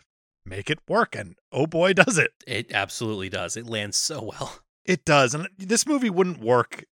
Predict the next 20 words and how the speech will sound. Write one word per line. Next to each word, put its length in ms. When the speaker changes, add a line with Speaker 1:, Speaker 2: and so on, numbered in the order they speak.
Speaker 1:
anywhere 360
outside 440
of 60
the 180
eighties, 240
as 100
we 80
learned 200
in 60
twenty 200
fourteen. 420
Speaker 2:
Right. 180
<laughs> 320
Speaker 1:
But 400
the 220
effects 420
here 420
are 160
so 600
okay 840